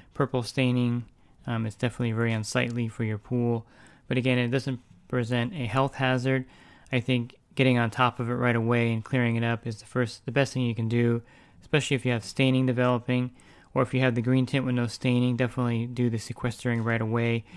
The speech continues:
to prevent the possibility of the surface being stained by the metals in the pool water. And of course, I've had people that said their pool had a green tint to it. They sent me a photo of it,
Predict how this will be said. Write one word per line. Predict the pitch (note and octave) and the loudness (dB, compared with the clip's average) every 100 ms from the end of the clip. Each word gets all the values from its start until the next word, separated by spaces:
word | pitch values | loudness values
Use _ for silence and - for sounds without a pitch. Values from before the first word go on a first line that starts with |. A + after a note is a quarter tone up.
| - - - | -20 -20 -6
to | |
prevent | C3 A2 C3+ B2+ - _ | -2 2 2 2 -2 _
the | - | -2
possibility | C3 A#2+ B2 A2+ B2 A#2+ A#2 A#2 G3+ | 2 2 0 2 4 4 2 0 -2
of | C#3+ B2+ A#2 - - _ - | 0 0 0 -6 -20 _ -4
the | A#2 A2+ G#2+ | 0 0 0
surface | - B2+ A#2+ - | 0 0 -2 -4
being | A#2 A2 | -4 -4
stained | - B2 A#2+ A2+ | -2 0 2 0
by | A2+ | -2
the | A2 | 0
metals | A#2 A2+ A2+ G#2+ | 0 0 -2 -2
in | A2 | -6
the | G#2+ | -6
pool | - B2 G#2+ | -4 -2 0
water. | G#2 G#2 G#2+ - - - - - _ | -2 -2 -4 -8 -20 -20 -20 -20 _
And | E3 | -2
of | D3+ - | -2 0
course, | D3 D3 C3 | 4 4 4
I've | C3 A2+ | 0 0
had | C3 B2+ | 0 0
people | A#2 B2 C3 B2+ B2 | 0 -2 0 0 0
that | A#2+ B2 - - | 0 -2 -4 -6
said | C#3 B2 | -2 -2
their | A#2+ | -2
pool | - B2+ | -2 -2
had | A#2 A#2 | -2 -2
a | A#2+ C3 | -4 -4
green | A2+ B2 B2+ B2+ B2 A2+ | -2 0 2 2 0 -4
tint | - C#3 - | -2 -2 0
to | C3+ C3 | 2 4
it. | B2+ F#3 | 2 -2
They | D#3+ C3 | -8 -4
sent | C3+ | 0
me | B2 | 0
a | A#2 | 0
photo | - C#3 C3+ C3 | 2 4 4 4
of | B2 | 4
it, | C3 B2 | 2 0